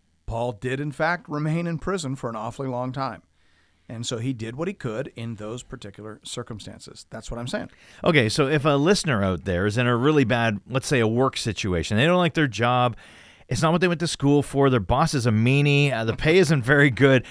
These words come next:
Speaker 2: you aren't telling them just to embrace that context as their mission field and just stay in that job for the, the rest of their lives. It's okay for them to wanna move on from that, right?
Speaker 1: Yeah, absolutely. They can be like the Apostle Paul.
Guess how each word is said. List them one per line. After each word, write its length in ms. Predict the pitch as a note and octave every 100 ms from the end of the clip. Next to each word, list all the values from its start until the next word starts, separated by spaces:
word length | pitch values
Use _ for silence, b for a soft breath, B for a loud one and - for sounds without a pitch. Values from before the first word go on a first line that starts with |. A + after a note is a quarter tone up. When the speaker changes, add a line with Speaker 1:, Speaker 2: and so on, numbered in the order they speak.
| B -
Speaker 2:
you 160 | D3
aren't 240 | A#3 A#3 C#3
telling 380 | C#3+ C3+ C3+
them 200 | B2 A2
just 240 | F#2 A#2 -
to 100 | G#2+
embrace 500 | F#2+ F2 G2+ B2+ -
that 220 | A2 F#2
context 520 | - A#2 G#2+ A#2 A2 -
as 220 | B2 G#2+
their 200 | G2 B2
mission 520 | G#2+ B2+ - C#3 A#2
field 500 | G2+ G#2+ G2 F2+ A#2+ - B B B
and 100 | -
just 360 | G#2+ - - -
stay 260 | - C3 C#3
in 120 | C3+
that 140 | C3
job 320 | G2+ B2+ D#3
for 120 | B2 A#2+
the, 80 |
the 100 | A2+
rest 240 | G#2 C3 -
of 80 | A#2+
their 140 | A2
lives. 440 | A#2 D#3 A2+ G2+ - B B
It's 180 | - G#3
okay 440 | G#3 - - B3 A#3
for 160 | -
them 180 | A#2 A#2+
to 80 | A#2+
wanna 320 | B2 B2 B2+
move 380 | - C3+ D3 D#3
on 180 | A3 A#3
from 160 | A2
that, 180 | F#2 D#2
right? 260 | F2+ D#3+ B3+ _ -
Speaker 1:
Yeah, 220 | - -
absolutely. 480 | C#3 - A#3 - - b b b b b
They 120 | D#3
can 200 | D#3 F3+
be 220 | C#3 C#3+ D3
like 260 | C3+ D3+
the 80 | E3
Apostle 380 | D#3+ E3 E3+ F3+
Paul. 260 | - -